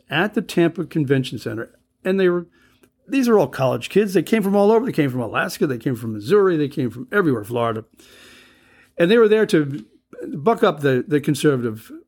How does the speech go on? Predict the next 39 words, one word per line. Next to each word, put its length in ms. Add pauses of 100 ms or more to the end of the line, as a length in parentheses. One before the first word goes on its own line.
(240)
people. 400 (120)
What's 400
he 80
call 200
them? 200
Liars. 580 (1300)
Here's 140
Zach 200
Anderson. 440 (100)
Zach 380
Anderson's 300
calling 320
them 220 (360)
supporting 680
fraudulent 680
claims, 320
claims 680 (100)
of 120
fraud. 580 (380)
All 160
these 140
people 260
were 160
promoting 680
unsupported 600
claims 260
of 60
fraud. 160 (260)
Do 80
you 80
think 320
there's 140
gonna 160
be 100
a 60
tipping 420
point, 260
Slim 240
Jim, 260